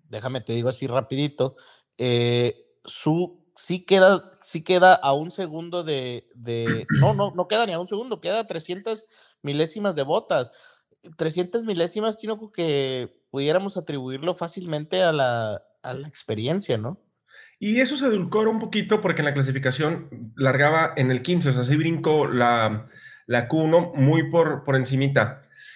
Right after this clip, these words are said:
Speaker 2: Vamos a ver qué pasa con, con Guan Yu Zhou. No me está des-, no me está desagradando, me parece que está haciendo bien las cosas, sin embargo, ha tenido mala suerte. Uno de los hitos del pinche Gran Premio, o sea, vamos a empezar desde lo más bajo,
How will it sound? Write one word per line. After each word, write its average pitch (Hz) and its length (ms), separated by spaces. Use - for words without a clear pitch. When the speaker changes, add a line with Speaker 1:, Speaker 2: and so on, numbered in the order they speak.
Speaker 2:
Vamos 185 240
a 185 40
ver 180 100
qué 185 80
pasa 185 260
con, 151 260
con 143 160
Guan 143 160
Yu 175 80
Zhou. 180 260
No 190 120
me 214 100
está 208 260
des-, 190 280
no 170 160
me 208 60
está 208 220
desagradando, 165 640
me 185 140
parece 147 380
que 139 280
está - 180
haciendo 156 240
bien 151 120
las 147 140
cosas, 156 300
sin 139 200
embargo, 127 340
ha 139 120
tenido 139 240
mala 135 180
suerte. 135 440
Uno 339 240
de 262 80
los 156 320
hitos 220 380
del 160 400
pinche 233 280
Gran 208 200
Premio, 180 280
o 147 40
sea, 165 100
vamos 247 200
a 254 40
empezar 185 460
desde 143 800
lo 143 180
más 202 220
bajo, 151 400